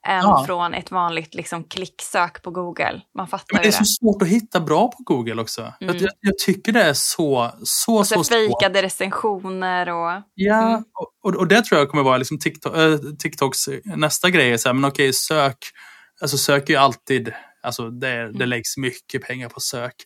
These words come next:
Speaker 1: Mm.
Speaker 2: Och när man söker på Amsterdam restaurant, vad ska komma upp först, liksom? Eller om jag söker på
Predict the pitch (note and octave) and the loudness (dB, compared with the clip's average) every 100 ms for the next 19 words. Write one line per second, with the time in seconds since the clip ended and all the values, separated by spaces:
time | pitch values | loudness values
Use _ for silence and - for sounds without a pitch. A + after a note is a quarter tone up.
0 | - - - G3 D3+ C#3+ C#3 C#3 - C#3+ | -20 -20 -14 -4 2 4 6 4 6 4
1 | B2 - C#3+ C#3 C#3 B2 - C3+ B2 B2 | 4 2 4 6 4 2 0 2 2 2
2 | B2 A#2 - B2+ A#2 A2+ - - _ - | 0 -2 -2 0 0 -2 -16 -20 _ 2
3 | C#3+ C3+ C#3 C#3 C3+ B2 - C#3+ C#3+ - | 4 4 0 0 0 0 -2 -2 0 -4
4 | A2+ - A2 A2+ B2 C3+ B2+ C3 B2+ - | -4 -4 -4 -2 0 0 2 2 0 2
5 | B2 A#2+ | 2 2